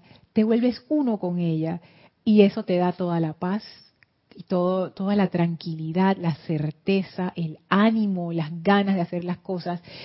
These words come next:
Entonces, wow, esta gracia realmente se nos está guiando a un estado de conciencia en particular. Y más que eso, yo pudiera decir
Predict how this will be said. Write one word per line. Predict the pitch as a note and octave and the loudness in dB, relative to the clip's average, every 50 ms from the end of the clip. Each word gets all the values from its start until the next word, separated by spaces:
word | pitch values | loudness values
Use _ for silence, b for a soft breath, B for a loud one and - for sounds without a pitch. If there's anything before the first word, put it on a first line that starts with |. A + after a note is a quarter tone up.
| B B B | B B B
Entonces, | G#3 G#3 - A3+ A3+ A3 - C4 B3+ A#3 | -2 0 0 0 -2 0 -2 -2 -2 -2
wow, | G#3+ G#3+ F#3 F3+ - | -2 -2 -2 -2 -2
esta | - A3+ G#3+ - C#4+ C#4+ | -2 -4 -2 0 0 2
gracia | C4+ B3+ A#3+ A#3+ A#3 A3+ - - A3 G#3+ A3 b b b b b b b b _ | 4 4 4 4 2 0 -2 -2 -2 -2 -2 b b b b b b b b _
realmente | - - G#3+ G#3+ A3+ A#3+ A3+ A#3+ B3 B3 A#3+ - C4 C4+ C4+ B B B B B B B B | -2 2 4 4 4 4 4 2 0 0 2 2 0 0 0 B B B B B B B B
se | - A3 | 0 2
nos | G#3 G#3 G#3+ | 2 4 2
está | G3 - - A3 A3 | 2 2 2 2 2
guiando | G#3+ G#3+ A3+ A#3 A#3 A#3 A#3 A3+ A3+ A3 A3+ A3 - _ _ _ _ _ | 2 2 2 2 4 4 2 0 -2 -4 -6 -8 -8 _ _ _ _ _
a | - G#3+ G#3+ | 0 2 2
un | A#3 A#3+ B3+ C4 | 2 2 2 0
estado | C4 A3+ - - A#3+ A#3 A#3+ | 0 0 -2 -2 0 0 0
de | A#3+ A3 F#3+ | 0 -2 -2
conciencia | - F3+ F3 F3+ F3 - G#3+ G3 G3+ - A3 | -4 -6 -8 -6 -6 -6 -4 -4 -4 -4 -4
en | G#3 G3 | -4 -4
particular. | - F#3 F3 - - F3 - E3+ E3 E3+ E3+ E3 D#3+ - B B B B B B | -4 -6 -6 -6 -8 -12 -8 -4 -2 0 0 0 -2 -4 B B B B B B
Y | - A#3+ A3 | 0 0 2
más | A3 A3+ A#3 C#4 E4+ F4+ - - - - | 2 4 2 2 2 0 -4 -12 -10 -4
que | - G#3 G3 F#3+ G3 | 0 2 2 4 2
eso, | G3+ G3 - F#3 | 2 0 -2 -4
yo | F3 F#3+ F#3+ | -6 -6 -6
pudiera | - A#3 A3+ A3 G#3+ G#3+ A#3 | -6 -4 -2 0 2 2 2
decir | A3 F3+ E3+ - - - G#3 G#3 A#3 | 2 0 -2 -4 -4 -4 -4 -4 -6